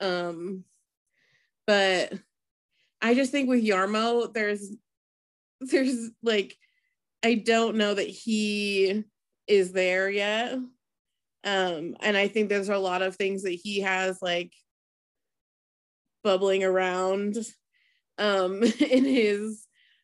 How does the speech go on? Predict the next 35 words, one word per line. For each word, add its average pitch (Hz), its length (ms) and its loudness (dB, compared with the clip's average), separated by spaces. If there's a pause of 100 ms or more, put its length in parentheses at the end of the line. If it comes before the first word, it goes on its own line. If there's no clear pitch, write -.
what 214 140 -2
I 202 100 2
like 196 180 0
to 208 120 2
refer 190 380 -2
to 202 200 -2
as, 185 140 -2
like, 180 160 -4
his 202 240 -6
super 190 340 -2
den, 196 540 0
like, 170 320 -6 (540)
kinda 180 180 -2
like 180 160 -2
a 175 80 0
bat 175 360 -4
cave 185 500 0
where 180 240 -2
he 180 200 -2
does 175 280 -2
all 175 200 -2
of 185 80 -6
his 185 500 -6 (600)
workings 185 640 0
and 196 180 -2
things, 196 460 0 (120)
um, 185 640 -4 (1000)
you 233 140 4
know, 185 500 0 (340)
and 190 580 -2 (600)
maybe 208 460 0
he 247 220 0
knows 233 460 2
things 226 340 -4
about 190 640 -2